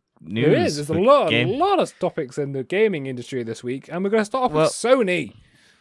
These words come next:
Speaker 1: well, I wanna preference all of this as a lot of shit happened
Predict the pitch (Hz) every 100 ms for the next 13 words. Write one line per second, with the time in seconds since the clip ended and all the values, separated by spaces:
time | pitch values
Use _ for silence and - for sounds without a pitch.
0 | _ _ 127 139 147 123 156 170 - 156
1 | 143 143 135 135 127 120 117 117 113 110
2 | 110 143 185 202 165 - - 156 147 -
3 | 131 120 - 113 113